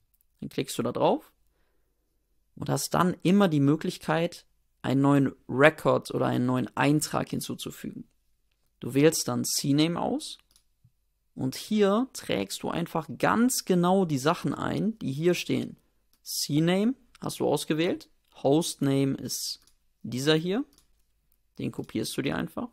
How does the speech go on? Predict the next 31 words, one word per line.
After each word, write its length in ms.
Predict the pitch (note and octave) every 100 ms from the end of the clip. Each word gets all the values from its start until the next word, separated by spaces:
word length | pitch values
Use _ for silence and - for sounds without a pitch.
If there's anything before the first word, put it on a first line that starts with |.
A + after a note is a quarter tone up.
| _
fügst 320 | - C3+ -
ihn 100 | A#2+
hier 140 | B2
ein, 240 | A2+ A3+ D#4+ _ _ _ _ _ _ _ _ _ _ -
dann 120 | C3+
gehst 240 | B2+ B2 -
du 40 |
wieder 200 | A#2+ A#2
rüber, 400 | C3+ F#3 G#3 A#3 _ _ _ _ _ -
nimmst 280 | B2+ -
dir 60 | B2
den 200 | B2 A#2
Wert 380 | C#3+ F#3+ G3+ - _ _ _ _ _ _ _ _ _ _
und 160 | C#3 C3+
fügst 480 | - B2+ B2 - C3+
den 260 | C#3 D#3+ - _ _ _ _ _ _ _ _ _
hier 240 | - C#3+
unten 300 | D#3+ D#3+ -
ein 240 | A#2 B2 B2
bei 100 | B2
zeigt 460 | - - - -
auf. 340 | - - - _ _ _ _ _ _ _ _ _ _ _ _ _ _ _ _ _ - _ _ _
Fertig. 640 | - C#3+ C#3+ - - - -
Und 140 | C#3
jetzt 260 | C#3 D#3+ D#3+
würdest 240 | D3+ -
du 40 |
einfach 220 | C3+ B2+ B2
auf 140 | A#2
Speichern 440 | - - - G3+
klicken 440 | - - - G3